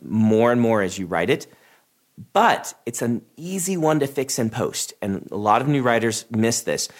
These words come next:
Foreshadowing is the easiest thing to tweak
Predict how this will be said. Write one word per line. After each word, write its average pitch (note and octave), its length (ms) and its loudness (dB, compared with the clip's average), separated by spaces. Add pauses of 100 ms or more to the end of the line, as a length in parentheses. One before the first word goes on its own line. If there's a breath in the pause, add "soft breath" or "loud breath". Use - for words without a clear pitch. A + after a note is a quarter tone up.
(260 loud breath)
Foreshadowing D#3+ 760 2
is A2 120 0
the B2+ 220 -8
easiest E3+ 680 2
thing A2+ 220 2
to - 80 -8
tweak - 400 -4